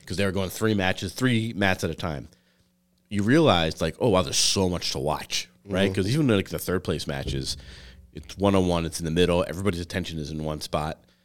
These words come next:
Speaker 1: And then once they started going with the absolutes, it was like, "Oh, there's all this action happening."
Speaker 2: Right, and every absolute match is an interesting matchup. They try to purposely set up
Speaker 1: Yeah.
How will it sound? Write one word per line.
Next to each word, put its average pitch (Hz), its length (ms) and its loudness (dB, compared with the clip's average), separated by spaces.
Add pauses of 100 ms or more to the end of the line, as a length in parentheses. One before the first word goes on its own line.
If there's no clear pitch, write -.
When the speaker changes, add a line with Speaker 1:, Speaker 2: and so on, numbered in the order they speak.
(360)
Speaker 1:
And 85 100 -6
then 95 200 4
once 95 180 -2
they 90 160 2
started 87 240 0
going 85 120 0
with 80 100 -4
the 80 80 -2
absolutes, 80 400 -2
it - 20 -6
was - 100 -8
like, 73 120 -10
"Oh, 101 120 -6
there's 67 140 -10
all 92 240 2
this 85 120 0
action 80 320 -6
happening." 82 120 -2
Speaker 2:
Right, 107 140 6
and 113 80 2
every 120 240 4
absolute 107 500 0
match 98 300 -2
is 92 140 -2
an 98 100 0
interesting 98 500 0
matchup. 92 380 -6
They 82 100 -10
try 98 220 -4
to 107 80 -6
purposely 92 500 -2
set 92 240 0
up 87 140 -2
Speaker 1:
Yeah. - 160 -8